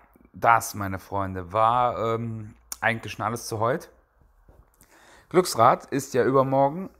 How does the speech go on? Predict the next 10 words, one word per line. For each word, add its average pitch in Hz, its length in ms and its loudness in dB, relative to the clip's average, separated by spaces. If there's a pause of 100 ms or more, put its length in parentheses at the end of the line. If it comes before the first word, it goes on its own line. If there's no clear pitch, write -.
(120)
Dann 131 200 2
noch 147 140 -2
kurz 156 300 -2
zur 139 100 -2
Info: 143 320 -2
Es - 140 -4
gibt 135 220 -8
Vivian. 135 520 -4 (680)
Juhu, 127 340 -2
Fallera. 160 540 0